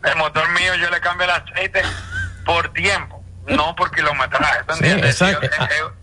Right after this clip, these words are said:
Speaker 2: ahí era
Speaker 1: es
Speaker 2: donde yo i-,
Speaker 1: diferente.
Speaker 2: ahí era donde yo iba. Lo, tú sabes, como lo que yo no, no enten-, no en-, entiendo alguna cosa. Al final, y, y nos, y nos queda claro,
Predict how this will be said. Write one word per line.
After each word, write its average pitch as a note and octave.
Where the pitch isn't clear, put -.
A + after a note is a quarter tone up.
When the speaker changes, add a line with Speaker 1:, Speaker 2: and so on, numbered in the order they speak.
Speaker 2:
ahí A#2+
era D3+
Speaker 1:
es D3+
Speaker 2:
donde D3+
yo C3
i-, B2
Speaker 1:
diferente. D3+
Speaker 2:
ahí B2+
era C#3+
donde C#3
yo A#2
iba. B2
Lo, A2+
tú -
sabes, D3
como B2+
lo C3
que C#3
yo C#3
no, E3
no C#3+
enten-, D#3+
no C#3+
en-, E3
entiendo E3
alguna D#3+
cosa. D3
Al D3+
final, G#3
y, C#3+
y D3
nos, C3+
y C#3
nos C3+
queda F3
claro, E3